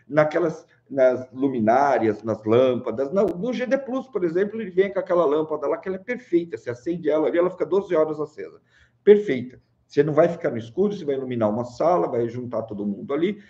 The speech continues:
exatamente como acontecia no passado, onde as pessoas acendiam um fogo e sentavam em volta dele, e ao invés de ficar todo mundo ali, ó, as pessoas ficam sentadas, conversando e tudo mais.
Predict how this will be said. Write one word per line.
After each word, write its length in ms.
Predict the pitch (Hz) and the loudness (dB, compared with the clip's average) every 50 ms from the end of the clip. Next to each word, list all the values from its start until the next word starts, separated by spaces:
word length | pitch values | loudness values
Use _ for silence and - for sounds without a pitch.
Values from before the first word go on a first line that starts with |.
| _ _ _ | _ _ _
exatamente 840 | - 143 113 - 143 151 - - 190 185 170 147 147 - - - _ _ _ _ _ _ - | -12 -10 -6 -2 -2 -2 -2 -4 -8 -8 -8 -8 -10 -12 -16 -20 _ _ _ _ _ _ -10
como 180 | 147 131 143 | -8 -8 -8
acontecia 760 | 139 - 131 120 - 131 117 - - - - 95 98 98 98 98 _ _ _ _ _ _ _ _ _ - - | -8 -8 -10 -12 -10 -10 -12 -12 -12 -16 -12 -10 -8 -8 -10 -12 _ _ _ _ _ _ _ _ _ -16 -10
no 140 | 117 113 107 | -6 -6 -6
passado, 580 | 110 107 - - - - - - - _ _ _ _ _ _ _ _ _ _ _ _ - | -6 -8 -12 -14 -18 -20 -20 -20 -20 _ _ _ _ _ _ _ _ _ _ _ _ -6
onde 180 | 101 101 95 95 | -6 -4 -4 -6
as 80 | 92 | -8
pessoas 320 | - 101 98 - 101 92 95 | -8 -8 -6 -4 -4 -4 -4
acendiam 560 | 92 90 - 95 95 90 87 107 123 135 160 | -4 -6 -6 -10 -10 -8 -4 -2 -2 0 -2
um 80 | 180 | -2
fogo 580 | 180 - - 175 151 139 135 139 165 180 180 - - _ _ - | -4 -2 2 4 4 4 4 2 -2 -4 -4 -6 -14 _ _ -20
e 60 | 190 - | -16 -12
sentavam 520 | - 269 226 220 - 165 156 156 165 175 | -8 -8 -4 2 6 6 6 6 4 0
em 60 | 180 | 0
volta 380 | 165 147 143 151 151 - 151 - | 2 2 2 2 2 0 -2 0
dele, 440 | 117 117 135 151 143 143 - - - - _ | 2 2 2 2 0 -2 -8 -14 -18 -16 _
e 140 | - 175 170 | 4 8 10
ao 100 | 160 160 | 10 10
invés 320 | 156 151 135 147 147 143 - | 10 8 10 10 10 10 10
de 80 | - | 6
ficar 220 | - - - 131 127 | -2 0 0 0 0
todo 220 | - 143 139 135 | 0 -4 -6 -6
mundo 220 | 131 123 120 113 | -6 -4 0 0
ali, 240 | 107 113 135 170 175 | 0 0 2 2 2
ó, 200 | 123 90 - - - _ _ _ _ _ _ _ _ _ _ _ _ _ _ _ _ _ _ _ _ _ _ _ _ _ _ _ _ _ - 180 | 2 0 -2 -8 -18 _ _ _ _ _ _ _ _ _ _ _ _ _ _ _ _ _ _ _ _ _ _ _ _ _ _ _ _ _ -2 -2
as 80 | 175 180 | 0 2
pessoas 400 | 196 190 185 - 170 175 175 - | 2 0 0 2 -2 -2 -2 -2
ficam 420 | - 151 143 139 - 151 147 151 | -2 -2 -2 -2 -2 -2 -2 -4
sentadas, 680 | 151 - 165 165 180 175 135 127 123 123 123 123 120 | -4 -4 -4 -2 0 2 4 4 4 4 2 -2 -8
conversando 920 | - - 135 127 127 120 123 - - 120 117 113 113 113 113 107 110 110 110 | -8 -6 -2 0 2 0 0 0 -2 -2 0 0 0 -2 -2 -2 -2 -2 -2
e 40 | 110 | -2
tudo 220 | - 147 139 143 | -4 -6 -4 -2
mais. 340 | 117 110 110 113 120 - | 0 0 0 0 0 -4